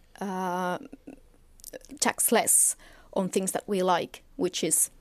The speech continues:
labor. And, um, for example, we, we can also,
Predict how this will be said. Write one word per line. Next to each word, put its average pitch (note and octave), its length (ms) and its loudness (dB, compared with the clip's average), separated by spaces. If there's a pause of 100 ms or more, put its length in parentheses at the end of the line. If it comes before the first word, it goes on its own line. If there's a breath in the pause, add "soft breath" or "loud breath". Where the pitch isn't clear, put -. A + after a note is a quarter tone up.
(200)
labor. F3 500 2 (500)
And, F3+ 280 0
um, F3 480 4 (360)
for - 120 -4
example, F3+ 460 0
we, E3+ 180 0
we F#3 120 -2
can F#3 140 -4
also, E3+ 640 0